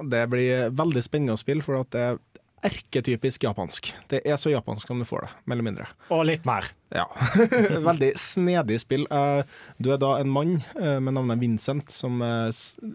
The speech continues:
Speaker 1: er forlovet, tror jeg, med ei dame som heter Catherine, men med K, ikke C. Og så, eh, en natt etter en fuktig kveld på baren, så våkner hun opp med ei annen blond dame med Catherine med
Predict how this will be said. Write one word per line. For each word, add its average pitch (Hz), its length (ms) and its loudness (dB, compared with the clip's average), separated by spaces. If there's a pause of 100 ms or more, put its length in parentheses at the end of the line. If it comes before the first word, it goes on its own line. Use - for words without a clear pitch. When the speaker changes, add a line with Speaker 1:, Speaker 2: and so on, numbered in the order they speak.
(680)
Speaker 1:
er 139 300 0
forlovet, 135 640 2
tror 220 140 0
jeg, 196 80 2
med 160 160 0
ei 156 80 4
dame 190 320 2
som 165 140 0
heter 156 180 -2
Catherine, 120 420 -2
men 110 220 2
med 107 140 -2
K, 147 340 0 (300)
ikke - 200 -2
C. - 160 -6 (520)
Og 123 100 -2
så, 143 240 2 (160)
eh, 139 360 0
en 135 140 0
natt 135 220 -4
etter 117 240 0
en 110 160 0 (100)
fuktig - 320 -2
kveld 143 160 0
på 135 100 -2
baren, 120 280 2
så 123 100 -2
våkner 123 300 -2
hun 113 80 0
opp - 80 -8
med 127 160 0
ei 165 160 -2
annen 156 300 2
blond 170 420 2
dame 139 320 2 (160)
med 113 400 -2
Catherine 110 420 -2
med 92 300 -4